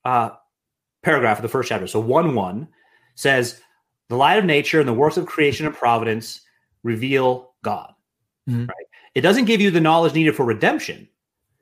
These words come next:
Speaker 2: Right,
Speaker 1: Because that's a
Speaker 2: right.
Speaker 1: separate problem. The problem
Speaker 2: Yeah.
Speaker 1: of redemption comes up because you rejected general revelation.
Speaker 2: Yeah.
Speaker 1: But that's there. Two two goes over the glory of God. Chapter two, paragraph two. Then three three does the same thing.
Speaker 2: Mm-hmm.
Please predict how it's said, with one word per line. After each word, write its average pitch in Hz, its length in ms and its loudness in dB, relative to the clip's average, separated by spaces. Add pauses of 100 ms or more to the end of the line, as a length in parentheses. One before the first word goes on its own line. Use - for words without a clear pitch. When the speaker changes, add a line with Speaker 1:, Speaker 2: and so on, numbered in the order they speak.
(120)
Speaker 2:
Right, 139 140 2
Speaker 1:
Because 143 80 4
that's 214 220 0
a - 20 -4
Speaker 2:
right. - 40 -6
Speaker 1:
separate 240 280 2
problem. 107 300 0
The 113 100 -4
problem 208 300 2
Speaker 2:
Yeah. - 60 2
Speaker 1:
of 131 120 -4
redemption 196 320 -2
comes 127 220 -6
up 131 120 -2
because 165 460 -2
you 160 80 2
rejected 135 640 -2
general 123 320 -2
revelation. 98 500 -6 (520)
Speaker 2:
Yeah. 135 160 -2 (600)
Speaker 1:
But 120 80 -4
that's 135 180 0
there. 104 120 -4
Two 220 360 0
two 151 500 -2 (580)
goes 143 220 4
over 127 480 2
the 120 60 -4
glory 120 280 2
of 98 80 -4
God. 87 320 -8 (1000)
Chapter 123 240 -2
two, 120 420 -2 (120)
paragraph 107 260 -2
two. 101 100 -10
Then 120 160 0
three 180 240 2
three 165 240 0
does 117 160 2
the 107 80 0
same 104 220 -4
thing. 90 320 -14 (420)
Speaker 2:
Mm-hmm. 117 180 -4